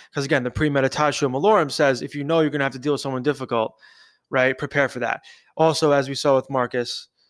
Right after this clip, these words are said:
right, last episode, he every day preps himself a little bit. But here, I think he's redirecting himself. Once again, he's changing the channel. Past a certain point, that is a waste of time.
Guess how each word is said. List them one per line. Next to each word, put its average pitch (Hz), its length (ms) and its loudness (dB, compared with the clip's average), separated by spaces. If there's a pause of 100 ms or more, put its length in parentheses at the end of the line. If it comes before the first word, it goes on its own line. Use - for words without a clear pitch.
(140)
right, 135 220 0
last 135 260 0
episode, 139 440 2
he 147 140 4
every 139 220 2
day 170 240 2
preps 131 240 -4
himself 123 320 -2
a - 20 -4
little 123 240 0
bit. - 200 -8 (600)
But 131 100 0
here, 214 220 4
I 147 120 4
think 170 180 -6
he's 143 160 -4
redirecting 156 500 0
himself. 117 340 -10
Once 139 160 -8
again, 139 260 -4
he's 123 140 -10
changing 147 440 -8
the 135 80 -8
channel. - 440 -6 (460)
Past 170 340 -2
a 170 40 -6
certain 170 320 -2
point, 190 400 0
that 147 160 2
is 143 100 0
a 139 80 0
waste 123 220 -2
of 110 80 -16
time. 113 260 -8